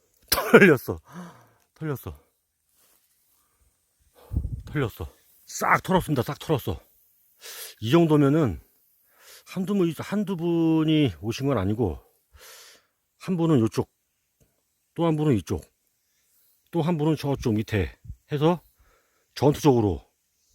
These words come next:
밀고 나가면서 싹쓸이 산행을 하지 않았나, 제가 봤을 때. 야, 씨.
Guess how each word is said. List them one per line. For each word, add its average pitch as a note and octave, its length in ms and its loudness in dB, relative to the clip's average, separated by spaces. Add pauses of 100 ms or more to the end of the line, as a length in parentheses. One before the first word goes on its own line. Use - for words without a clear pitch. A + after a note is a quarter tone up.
(160)
밀고 C3+ 260 0
나가면서 C3+ 640 4 (680)
싹쓸이 E3+ 760 0
산행을 E3 460 -2
하지 D#3+ 140 -2
않았나, A#2 800 2 (800)
제가 B2+ 200 -2
봤을 G#2+ 220 0
때. F2+ 260 -4 (1600)
야, F#2 440 -2 (160)
씨. - 420 -18